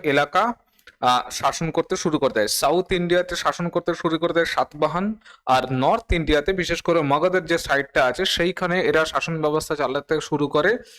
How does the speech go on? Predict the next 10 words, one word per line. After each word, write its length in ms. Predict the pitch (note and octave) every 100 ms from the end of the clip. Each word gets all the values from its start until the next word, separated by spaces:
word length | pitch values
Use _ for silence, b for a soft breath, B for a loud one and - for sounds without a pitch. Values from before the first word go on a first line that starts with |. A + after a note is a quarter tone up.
| B B
শুঙ্গ 500 | - - F#3 F#3 F#3
বংশ। 340 | E3 D3+ D3 G3+
শুঙ্গ 440 | G3 E3+ E3 F3
বংশের 380 | E3+ E3 - E3
যে 120 | E3
রাজা 240 | C#3+ C3+
ছিল 220 | D3+ E3+ E3+
পুষ্যমিত্র 640 | - D#3 - E3 D#3+ D3+
শুঙ্গা, 500 | - C#3 C3+ D3+ A#3 B B B
সে 600 | - - E3 E3+ G3 G3+